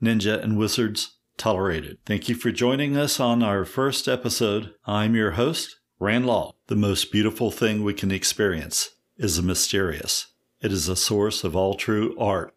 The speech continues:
and science. Albert Einstein. If you would like to support this podcast, you can do so by following the links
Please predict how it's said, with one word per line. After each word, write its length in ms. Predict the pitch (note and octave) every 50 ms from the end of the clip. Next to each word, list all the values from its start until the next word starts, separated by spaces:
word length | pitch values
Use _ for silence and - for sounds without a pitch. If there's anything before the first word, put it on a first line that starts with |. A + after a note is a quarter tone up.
| _ _
and 240 | - A2 G2+ G2 F#2+
science. 600 | - - - G#2+ F2+ E2 - D#2+ - - - - - _ _ _ _ _ _ _ -
Albert 300 | G#2 G2+ F#2 F2+ F#2+ F2
Einstein. 560 | F2 E2 F2 D#2+ - - - - C#2+ B1 - - _ _ _ _ _ _ -
If 180 | - G2+ - -
you 80 | G#2 G2+
would 100 | G2+ -
like 220 | F#2+ G#2+ C3+ - -
to 100 | - G#2
support 460 | - - - - - C#3 C3+ C3+ -
this 340 | G2+ F#2 E2 - - - -
podcast, 760 | - A#2 C#3 - - - F#2+ D#2 C2+ C2+ - - - - - - -
you 100 | A2 F#2+
can 160 | - G#2 G2
do 160 | F#2 G#2 A2+
so 240 | A2 - A2 G2+ F#2
by 440 | E2 F#2 F#2 F#2+ F2+ F#2 G2 - - - - - - -
following 400 | - - G#2+ G#2 G#2+ A2+ B2 B2+
the 80 | C3 C#3+
links 580 | C#3 C3+ A#2 G2 G2 G2 - - - - -